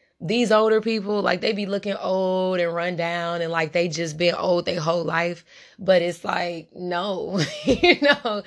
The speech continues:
these people was living life. They was getting hot in the coochie. You know, they was out here fucking and sucking and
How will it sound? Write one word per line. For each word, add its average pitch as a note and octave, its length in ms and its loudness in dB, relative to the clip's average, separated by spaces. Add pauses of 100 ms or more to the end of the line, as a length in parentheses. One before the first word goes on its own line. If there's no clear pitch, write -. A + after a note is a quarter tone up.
(500)
these F#3+ 440 -6
people G3+ 460 -4
was D#3+ 160 -6
living F#3 340 -2
life. F#3 400 2
They F3+ 180 -4
was F#3 160 -4
getting F3 240 -2
hot F3 220 -2
in F3+ 100 -8
the F#3 80 -10
coochie. G3 600 -4 (340)
You G3+ 180 -2
know, F3+ 400 -2
they E3+ 240 -4
was F#3 200 -4
out F3+ 220 0
here F#3 200 -4
fucking F#3 520 -4
and F#3 140 -2
sucking F#3 560 -4
and E3 180 -4